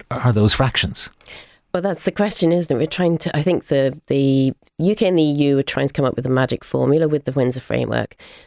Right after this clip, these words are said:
Speaker 2: So they were very much listening to the D U P's concerns. Um,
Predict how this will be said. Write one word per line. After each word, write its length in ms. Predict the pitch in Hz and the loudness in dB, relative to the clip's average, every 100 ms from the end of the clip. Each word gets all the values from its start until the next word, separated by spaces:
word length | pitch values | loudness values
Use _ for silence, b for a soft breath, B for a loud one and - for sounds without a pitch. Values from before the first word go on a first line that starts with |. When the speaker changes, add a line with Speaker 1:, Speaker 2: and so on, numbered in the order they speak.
| - | -4
Speaker 2:
So 160 | 156 | 0
they 80 | 160 | 2
were 120 | 147 | 0
very 280 | 147 147 151 | 2 2 4
much 240 | 165 - | 2 0
listening 260 | 131 - 135 | -4 -4 -4
to 100 | - | -4
the 80 | 135 | -8
D 100 | - | -2
U 120 | 127 123 | -2 -2
P's 240 | - 127 | -4 -6
concerns. 720 | - 131 131 127 131 131 - - | -6 -4 -2 0 0 0 -2 -6
Um, 320 | 131 131 127 | -4 -2 -4